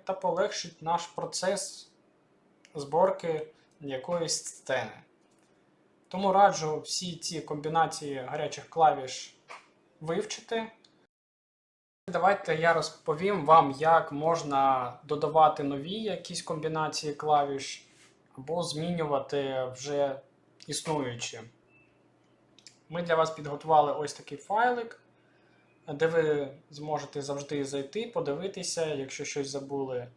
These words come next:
І тут, е, розповідається, як, е, або змінювати,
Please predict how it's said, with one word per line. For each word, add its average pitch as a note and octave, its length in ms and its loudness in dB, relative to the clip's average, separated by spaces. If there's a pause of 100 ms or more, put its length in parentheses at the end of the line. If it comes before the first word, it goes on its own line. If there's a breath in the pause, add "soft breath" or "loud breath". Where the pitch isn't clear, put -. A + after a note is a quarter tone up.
(120)
І F#3 340 -6 (180)
тут, E3 200 -6
е, D3+ 60 -2
розповідається, C#3+ 1040 -2
як, C#3+ 500 0 (200)
е, - 20 -20 (380)
або C#3 260 -4
змінювати, F#3+ 720 -2